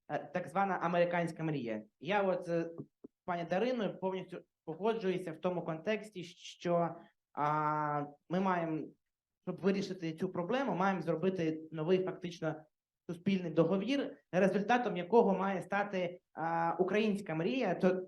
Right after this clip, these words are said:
тобто це фактично, а, створення комплексу умов, а,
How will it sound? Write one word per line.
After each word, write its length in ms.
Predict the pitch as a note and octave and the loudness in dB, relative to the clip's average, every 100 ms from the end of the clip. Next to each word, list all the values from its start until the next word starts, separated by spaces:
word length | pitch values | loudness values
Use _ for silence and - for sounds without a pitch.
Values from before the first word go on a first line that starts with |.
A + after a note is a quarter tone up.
| - | -8
тобто 220 | F3 F3+ | -6 -6
це 360 | F3 B3 A#3+ - - | -2 -2 -2 -8 -12
фактично, 720 | F3+ A#3 A3+ G#3 G3 G3 - - | -6 -4 -4 0 0 0 -8 -4
а, 240 | E3+ F3 | 0 0
створення 840 | - - - A#3 A#3+ G#3+ G#3 G#3 - _ _ _ | -2 -8 4 8 8 6 0 -2 -10 _ _ _
комплексу 580 | - B3+ G#3 G3+ - G#3 | 6 6 6 -2 -2 -2
умов, 640 | - F#3+ A#3+ D#4 D#4 D#4 - _ _ _ | 0 2 6 8 8 4 -6 _ _ _
а, 400 | D#3 F3 F3 F3 | -4 -2 0 0